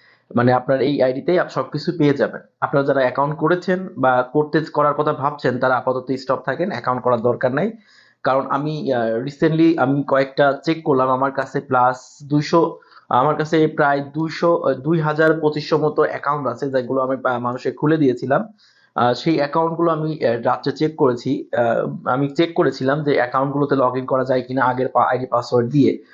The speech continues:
তো চেক করে দেখতেছি যে ওখানে log in করা যাচ্ছে। তার মানে, আমি যেটুকু বুঝলাম যে আগের আইডি পাসওয়ার্ড ব্যবহার করা যাবে। সুতরাং আমি একটা কথাই বলবো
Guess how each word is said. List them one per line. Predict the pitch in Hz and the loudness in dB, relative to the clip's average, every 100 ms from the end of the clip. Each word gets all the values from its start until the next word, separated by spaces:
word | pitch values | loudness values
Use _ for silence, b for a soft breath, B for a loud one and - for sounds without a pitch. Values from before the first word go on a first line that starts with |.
| B B | B B
তো | - | 0
চেক | 156 196 | 2 2
করে | 185 190 | 4 4
দেখতেছি | 175 175 180 214 | 4 2 -2 0
যে | 208 208 208 | 4 4 4
ওখানে | 143 156 | 2 0
log | 147 131 | 2 2
in | 135 | 0
করা | 135 135 | 0 0
যাচ্ছে। | 120 123 - - 110 | 0 -4 -6 -4 -2
তার | 135 139 | -2 -2
মানে, | 139 139 | 0 0
আমি | 131 | -2
যেটুকু | 131 131 135 | -2 -2 -2
বুঝলাম | 139 143 165 208 | -2 2 2 4
যে | 175 190 - | 2 2 0
আগের | 131 131 | -2 0
আইডি | 127 123 | 0 0
পাসওয়ার্ড | 123 127 - 156 | -2 0 0 0
ব্যবহার | 127 117 117 | 0 0 -2
করা | 120 120 | 0 0
যাবে। | 110 110 104 | 0 -2 -4
সুতরাং | 139 135 135 | -4 0 2
আমি | 131 135 | 0 -2
একটা | 127 123 | 0 0
কথাই | 123 139 | 0 0
বলবো | 139 131 131 165 | 0 2 4 2